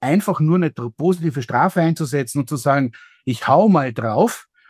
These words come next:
das wird schon weggehen“, das hat ja mit Lernen nichts zu tun.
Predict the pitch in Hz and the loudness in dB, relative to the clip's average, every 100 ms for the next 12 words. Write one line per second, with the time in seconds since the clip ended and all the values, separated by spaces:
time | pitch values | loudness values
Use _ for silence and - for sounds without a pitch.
0 | - - 143 139 190 226 160 135 127 196 | -18 0 0 2 0 0 0 0 -2 -2
1 | - 117 120 220 - _ _ 123 - 123 | -6 -4 -2 -2 -6 _ _ -6 -4 -2
2 | 131 127 117 113 147 175 127 110 - - | -2 -4 -2 -2 0 0 0 -4 -8 -10
3 | 117 107 101 95 | -8 -4 -2 -4